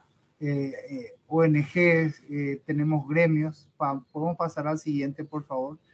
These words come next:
Este es un detalle que creo que va a quedar en poder de ustedes. Eh, la Red Paraguay Emprende tiene un consejo consultivo, un poco más, eh, un slide más, por favor, Blanca, puedes pasar nada más,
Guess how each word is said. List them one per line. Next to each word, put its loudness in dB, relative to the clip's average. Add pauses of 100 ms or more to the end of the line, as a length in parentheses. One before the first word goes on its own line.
(200)
Este -6
es 2
un 0
detalle -2
que -4
creo -4
que -4
va -2
a -10
quedar -4
en -2
poder -4
de -2
ustedes. -8 (880)
Eh, 2
la 4
Red 0
Paraguay 2
Emprende 0
tiene 0
un -2
consejo -2
consultivo, -2 (280)
un -4
poco -6
más, 0 (720)
eh, -2
un -4
slide 2
más, -2
por -8
favor, -4
Blanca, -4
puedes -4
pasar -4
nada 4
más, -4